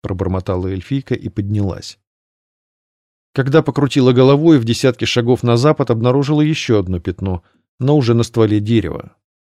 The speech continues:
Через пару мгновений Каанель уже стояла рядом и внимательно разглядывала кору. Она тоже оказалась неповрежденной и лишь покрылась темно-синим. Эльфийка озадаченно потерла подбородок.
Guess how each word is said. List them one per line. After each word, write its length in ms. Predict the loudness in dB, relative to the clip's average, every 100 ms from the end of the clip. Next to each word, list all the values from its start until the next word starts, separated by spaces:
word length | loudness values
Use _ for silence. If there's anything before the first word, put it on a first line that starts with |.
| _ -6
Через 260 | -2 0
пару 240 | 2 2 2
мгновений 560 | 0 0 0 0 0
Каанель 400 | 0 2 2 2
уже 180 | 2 0
стояла 400 | 0 2 4 4
рядом 320 | 4 2 2
и 140 | 0 -2
внимательно 580 | 0 0 0 0 -2 0
разглядывала 640 | 0 -2 -4 -4 -6 -6
кору. 400 | -4 -4 -4 _ _ _ _ _ _ _ _ _ _ _ -2
Она 220 | 2 2
тоже 280 | 2 4 2
оказалась 480 | 2 0 0 0 0
неповрежденной 840 | 2 4 4 4 4 4 4 4
и 20 |
лишь 200 | 2 0
покрылась 480 | -2 -2 0 0 0
темно-синим. 840 | -2 -2 -2 -4 -6 -10 -12 -14 -20 _ _ _ _ _ _ _ _ _ _ _ _ -4
Эльфийка 460 | -2 0 0 2
озадаченно 560 | 2 2 0 -2 -4 -4
потерла 460 | -4 -4 -6 -6
подбородок. 680 | -8 -6 -4 -4 -4 -12 -20